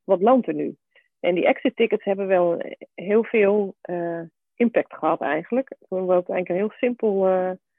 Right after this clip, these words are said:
nou, simpele manier is om even terug te halen van, eh, wat heb je geleerd? Ehm, je kunt er een, een vraag in stellen die gaat over het inzicht. Je kunt, eh, ook een evaluatievraag stellen van wat heeft jou nou geholpen deze les?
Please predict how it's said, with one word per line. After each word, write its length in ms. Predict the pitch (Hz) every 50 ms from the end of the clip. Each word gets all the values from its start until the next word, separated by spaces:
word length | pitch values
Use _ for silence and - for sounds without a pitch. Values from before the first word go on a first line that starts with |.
| _ _ _ _ _ _ _
nou, 240 | 214 196 160 - - -
simpele 380 | _ _ 240 247 240 233 202
manier 440 | 190 185 185 185 190 208 226 247 220
is 140 | 202 202 202
om 100 | 196 -
even 180 | - - 240 226
terug 240 | - - 247 240 -
te 100 | - 214
halen 360 | 202 202 202 202 190 190 190
van, 360 | - 185 185 185 185 185 185 _ _ - - - _ _ _ _ _ _ -
eh, 420 | - 175 175 170 170 170 170 - - 170
wat 160 | 185 196 -
heb 120 | 190 -
je 80 | - 185
geleerd? 500 | - 214 214 233 233 220 214 214 220 - - - - -
Ehm, 440 | - - 190 185 180 175 170 170 170 165 165 151
je 160 | - 170 175 -
kunt 220 | - 208 185 170 -
er 100 | 123 120
een, 240 | 123 147 156 - -
een 240 | - - - 165 - _ _ _ _ _
vraag 380 | - - - 165 165 165 - -
in 140 | - 180 175
stellen 380 | - - - 170 160 160 165
die 120 | 165 170 -
gaat 280 | - - 147 156 - -
over 300 | - - 160 160 170 165
het 100 | - -
inzicht. 560 | - 226 220 214 185 202 196 190 190 - - _
Je 140 | - 208 -
kunt, 340 | - 165 160 156 - - -
eh, 240 | - - 156 151 139 -
ook 200 | - 185 - -
een 80 | - -
evaluatievraag 840 | 120 165 - - 165 170 185 208 - - 208 - - 214 208 208 -
stellen 360 | _ - 202 202 196 202 196
van 180 | 196 180 175 170
wat 180 | 165 160 -
heeft 180 | - 151 - -
jou 140 | 175 165 165
nou 140 | 165 165 -
geholpen 360 | - 185 190 196 196 - 185
deze 300 | 180 185 180 190 185 185
les? 260 | 180 170 170 180 -